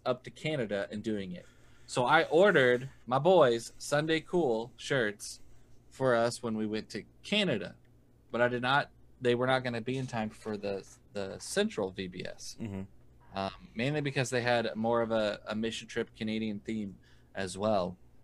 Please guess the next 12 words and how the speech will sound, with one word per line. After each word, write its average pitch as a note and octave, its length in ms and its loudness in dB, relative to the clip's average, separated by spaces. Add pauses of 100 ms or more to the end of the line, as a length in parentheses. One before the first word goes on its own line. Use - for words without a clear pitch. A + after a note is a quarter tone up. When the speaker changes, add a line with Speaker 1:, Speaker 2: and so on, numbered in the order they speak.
(240)
Speaker 1:
Um, F#2 340 -4 (500)
so C#3 240 4
last B2+ 480 4
minute, A#2 380 -2 (500)
uh, G2 400 -2
a A2 60 -6
prominent A#2+ 640 -2 (360)
parent, G#2 440 -4 (380)
couple A2+ 200 -4
parents A2 380 -4
said, G2 300 -2 (460)
um, F#2+ 340 -8